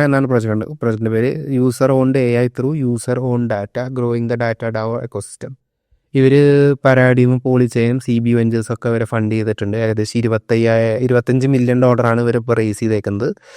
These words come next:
ഇരുന്നൂറ്റി നാൽപത്തൊന്ന് കെ ഫോളോവേഴ്സ് ഉണ്ട്. അപ്പോൾ ഇവരുടെ അപ്ഡേറ്റ്സ് ഒക്കെ ഇവരുടെ Twitter പേജ് പോയി നിങ്ങൾക്ക് കാണാൻ പറ്റും. ഇവരുടെ തന്നെ എൻ എഫ് ടി ഉണ്ട്. അത് ഞാൻ already ഒരെണ്ണം വാങ്ങി വെച്ചിട്ടുണ്ട്. ഇപ്പോൾ ഞാൻ കാണിച്ചു തരാം. ഇത്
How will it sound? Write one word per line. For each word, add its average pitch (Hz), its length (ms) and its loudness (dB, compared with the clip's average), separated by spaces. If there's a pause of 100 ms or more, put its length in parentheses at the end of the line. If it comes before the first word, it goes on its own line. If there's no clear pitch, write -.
(200)
ഇരുന്നൂറ്റി 131 300 2
നാൽപത്തൊന്ന് 127 380 2
കെ 127 80 2
ഫോളോവേഴ്സ് 113 600 2
ഉണ്ട്. 110 140 -2
അപ്പോൾ 127 220 -4
ഇവരുടെ 110 360 0 (100)
അപ്ഡേറ്റ്സ് 117 420 -2
ഒക്കെ 120 160 -6
ഇവരുടെ 113 320 0 (100)
Twitter 113 300 -2
പേജ് 110 180 -2
പോയി 110 180 0
നിങ്ങൾക്ക് 107 280 -2
കാണാൻ 104 240 -2
പറ്റും. 135 260 -4 (100)
ഇവരുടെ 127 560 4
തന്നെ 127 240 2 (160)
എൻ 113 160 2
എഫ് - 260 -4
ടി 120 100 2 (360)
ഉണ്ട്. 101 280 -4 (560)
അത് 110 220 -2
ഞാൻ 120 160 2
already 120 320 2
ഒരെണ്ണം 139 320 0 (160)
വാങ്ങി 120 300 0
വെച്ചിട്ടുണ്ട്. 117 360 -4
ഇപ്പോൾ 120 140 -6
ഞാൻ 110 200 -6
കാണിച്ചു 110 380 -4
തരാം. 117 240 0
ഇത് 120 200 0